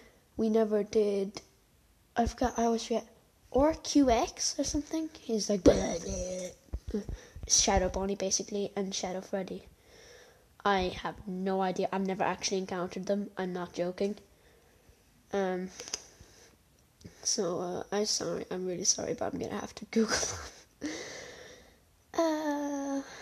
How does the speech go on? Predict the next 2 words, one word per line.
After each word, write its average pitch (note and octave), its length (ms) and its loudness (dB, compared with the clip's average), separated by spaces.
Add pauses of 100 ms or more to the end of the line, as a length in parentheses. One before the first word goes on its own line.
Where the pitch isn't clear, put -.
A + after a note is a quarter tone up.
(4000)
if - 100 -20
I - 60 -20